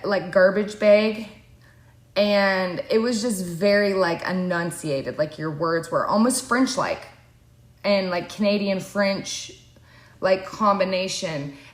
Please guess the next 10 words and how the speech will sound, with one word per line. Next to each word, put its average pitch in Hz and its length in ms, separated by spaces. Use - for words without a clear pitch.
And 196 340
that 208 500
probably 214 480
got 196 360
you, 180 60
<laughs> - 240
got 185 240
you 190 80
profiled 151 560
too - 140